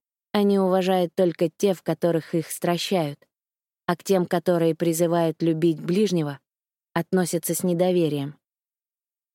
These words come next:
У каждого есть прозвище. Джеймс не может зваться просто Джеймсом, только Джимом. Джимми, Джимбо,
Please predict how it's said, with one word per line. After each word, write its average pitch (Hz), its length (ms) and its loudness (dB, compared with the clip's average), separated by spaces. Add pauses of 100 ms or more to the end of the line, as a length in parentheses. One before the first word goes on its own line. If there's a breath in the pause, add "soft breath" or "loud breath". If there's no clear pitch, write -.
(400)
У 220 100 2
каждого 214 420 2
есть 190 400 2
прозвище. 160 640 -2 (1000)
Джеймс 185 520 0
не 196 120 2
может 196 380 2
зваться 180 380 -2
просто 170 360 0
Джеймсом, 170 560 -2 (600)
только 202 320 0
Джимом. 190 440 0 (540)
Джимми, 185 500 2 (420)
Джимбо, 170 520 2